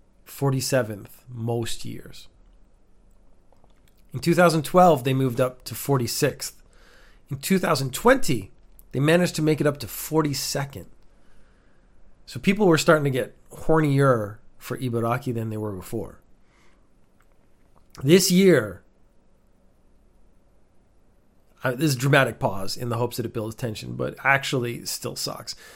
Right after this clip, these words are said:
They, Ibaraki is still forty-sixth out of forty-seven prefectures. There's only one other interesting question here, is which prefecture are people so not horny for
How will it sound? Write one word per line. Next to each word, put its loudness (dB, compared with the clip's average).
They, 4
Ibaraki 4
is -2
still 2
forty-sixth 2
out 2
of -4
forty-seven 0
prefectures. -10
There's 2
only 6
one 6
other 4
interesting -2
question -4
here, -16
is -4
which 2
prefecture -4
are -6
people -6
so 0
not -4
horny 0
for -12